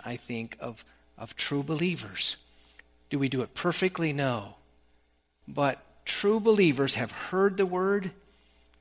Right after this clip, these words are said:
they've received the word of Christ, the teaching of Christ,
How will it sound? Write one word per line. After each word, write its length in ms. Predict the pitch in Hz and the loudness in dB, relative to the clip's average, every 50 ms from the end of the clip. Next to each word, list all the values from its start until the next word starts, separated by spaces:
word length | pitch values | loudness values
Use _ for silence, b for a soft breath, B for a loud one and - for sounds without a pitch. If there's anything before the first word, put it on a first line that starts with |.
| - | -10
they've 200 | - 123 117 110 | -6 -6 -6 -4
received 540 | 113 120 - - - - 185 190 196 196 196 | -4 -4 -2 -2 0 0 0 2 2 0 2
the 100 | - 185 | 0 0
word 220 | 170 170 185 185 170 | 0 2 0 0 0
of 140 | - - | -2 -6
Christ, 420 | - - 170 170 165 165 156 - - | -4 2 4 4 4 4 2 0 -4
the 80 | - - - | -8 -6 -4
teaching 420 | - - 190 180 - - 190 180 | -2 -2 -2 0 0 0 0 -2
of 120 | 160 - - | -6 -6 -6
Christ, 560 | - 165 151 143 147 143 - - - - | -4 -4 -2 -2 -2 -2 -4 -4 -4 -6